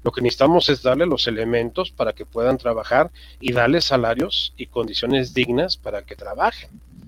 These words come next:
Ahora ya salió que los médicos son fifís y que no quieren ir a las regiones olvidadas de la mano de Dios en el país para atender.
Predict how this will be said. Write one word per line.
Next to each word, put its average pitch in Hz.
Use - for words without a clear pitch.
Ahora 131
ya 151
salió 151
que 156
los 123
médicos 135
son 123
fifís 143
y 123
que -
no 110
quieren 117
ir 123
a 110
las 113
regiones 123
olvidadas 117
de 110
la 104
mano 113
de 113
Dios 113
en 113
el 117
país 120
para 117
atender. 139